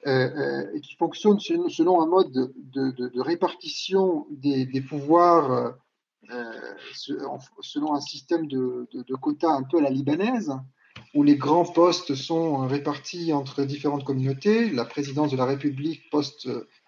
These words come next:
bien entendu, euh, euh, purement honorifique, hein, parce que c'est un régime parlementaire,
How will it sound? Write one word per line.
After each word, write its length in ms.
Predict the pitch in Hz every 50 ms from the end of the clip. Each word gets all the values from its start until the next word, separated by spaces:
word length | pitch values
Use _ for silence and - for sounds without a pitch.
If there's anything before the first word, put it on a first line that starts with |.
| _ _ -
bien 200 | 127 143 139 139
entendu, 560 | 135 131 131 135 127 127 131 151 160 156 139
euh, 200 | 123 117 117 - - - - - - - _ _ _ _ _ -
euh, 80 | 127
purement 360 | 120 - - 147 143 165 160 147
honorifique, 680 | 135 131 131 131 151 139 - - 233 208 233 - - 151
hein, 160 | 170 190 185
parce 140 | - 131 -
que 100 | - -
c'est 160 | - - -
un 60 | 123
régime 260 | 123 127 127 139 135 131
parlementaire, 680 | 131 120 120 120 123 127 131 131 185 190 202 202 202